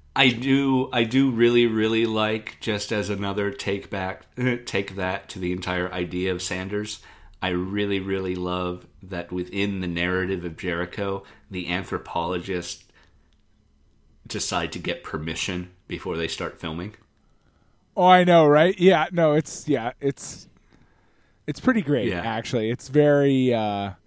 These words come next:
Speaker 2: th-, these are, these are, these are relatively progressive,
Speaker 1: Right,
Speaker 2: uh,
Speaker 1: <laughs> right.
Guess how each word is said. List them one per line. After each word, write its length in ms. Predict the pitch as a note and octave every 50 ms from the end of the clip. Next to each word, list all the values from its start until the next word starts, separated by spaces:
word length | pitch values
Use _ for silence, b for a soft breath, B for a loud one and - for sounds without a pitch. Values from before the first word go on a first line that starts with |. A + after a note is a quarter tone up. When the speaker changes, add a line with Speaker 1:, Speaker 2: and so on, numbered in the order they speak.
| _ _ _ _ _ _ _ _ _ _ _ _ _ _ _ - _ _ _ _ _ _ _ _ _ _ _
Speaker 2:
th-, 120 | - G#2+ - - -
these 200 | E3+ A3+ C4 C#4
are, 200 | E4 E4 - -
these 340 | E3 G3 A#3 D4+ F#4 F#4 -
are, 260 | C4 F3+ D3 C3 G#2+
these 380 | A#2 C3 F#3 B3+ D#4 F4+ D4 G#3
are 300 | F3+ D3+ C3+ B2+ A#2+ A#2+
relatively 1000 | B2+ C#3 D3+ D#3+ D#3 C#3+ C3+ C3+ - - - D3+ C#3 A#2 A#2+ A#2 A#2 A2 G#2+
progressive, 1000 | G2+ - - - B2 A2+ F#2+ - A2 G#2+ A#2+ B2 A2 - - - G#2+ G2 F#2+ F#2+ F#2+
Speaker 1:
Right, 260 | F#2+ F2+ F2 - -
Speaker 2:
uh, 420 | F#2 F#2+ F#2 F2+ F2 E2+ F2 F2 E2+
Speaker 1:
<laughs> 20 |
right. 420 | A#2+ A#2 G2+ E2 - - C#3 -